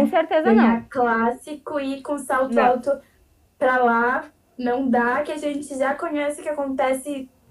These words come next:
Speaker 1: quando vai com essa postura, né?
Speaker 2: Tem que
Speaker 1: E
Speaker 2: motivar.
Speaker 1: esperamos que não aconteça.
Speaker 2: Tem que ir motivado, respeitando o outro time, cauteloso.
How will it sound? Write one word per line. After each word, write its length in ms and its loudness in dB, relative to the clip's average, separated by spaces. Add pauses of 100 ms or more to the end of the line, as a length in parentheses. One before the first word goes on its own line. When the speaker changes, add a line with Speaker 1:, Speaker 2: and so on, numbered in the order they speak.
(140)
Speaker 1:
quando 400 2
vai 260 2
com 100 -4
essa 220 0
postura, 600 0
né? 220 -4 (420)
Speaker 2:
Tem 200 4
que 100 2
Speaker 1:
E 20 6
Speaker 2:
motivar. 560 6
Speaker 1:
esperamos 100 -6
que 60 -12
não 160 -2
aconteça. 580 -6
Speaker 2:
Tem 160 -2
que 100 -4
ir 40 0
motivado, 760 2
respeitando 720 -2
o 40 0
outro 240 -4
time, 400 -6
cauteloso. 1080 0